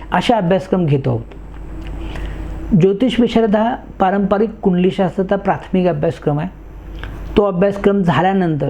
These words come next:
आपण विवाहविषयक उच्चस्तरीय ज्योतिष भास्कर हा अभ्यासक्रम घेतो. आपण जसं मी मागच्या व्हिडिओमध्ये सांगितलं की आपण ज्योतिष विशारद हा प्राथमिक अभ्यासक्रम आपण सात जुलैपासून सुरू करतोय,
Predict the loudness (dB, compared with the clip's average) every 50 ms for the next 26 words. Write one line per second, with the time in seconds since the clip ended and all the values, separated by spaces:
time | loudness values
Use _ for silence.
0 | -4 -4 -6 -2 0 0 0 0 -2 -4 -10 -16 -16 -16 -14 -14 -12 -12 -12 -12
1 | -12 -10 -10 -10 -10 -10 -10 -8 -8 -8 -8 -8 -4 0 4 4 6 6 6 4
2 | 4 2 2 2 2 4 4 2 2 2 0 0 0 0 0 0 0 0 0 0
3 | 2 2 2 2 2 0 0 -2 -4 -10 -14 -14 -14 -12 -12 -12 -12 -10 -10 -10
4 | -10 -8 -8 -8 -8 -4 2 4 4 6 4 4 2 2 2 2 2 2 2 2
5 | 0 -2 0 0 2 2 4 2 2 2 2 0 -2 -2 0 0 0 2 2 2
6 | 2 0 -2 -8 -10 -14 -18 -18 -16 -16 -14 -14 -12 -12 -12 -10 -10 -10 -10 -10
7 | -10 -8 -8 -8 -8 -8 -8 -8 -8 -8 -8 -8 -8 -10 -10 -10 -10 -10 -10 -10
8 | -8 -8 -8 -8 -8 -8 -8 -6 0 0 2 2 4 2 4 4 2 2 4 4
9 | 4 4 2 2 0 0 0 2 4 4 4 2 2 2 0 0 0 0 2 0
10 | 0 0 0 2 4 2 4 4 2 2 2 0 -2 -2 -2 0 0 0 0 0
11 | 0 0 2 2 0 0 0 0 -2 -2 0 0 0 2 2 2 2 0 0 0
12 | 0 -2 -2 -2 0 0 0 0 0 0 0 -2 0 0 -2 -2 0 0 0 0
13 | 2 2 2 2 2 0 -2 -2 0 0 0 0 2 2 0 2 2 2 2 0
14 | 2 2 0 0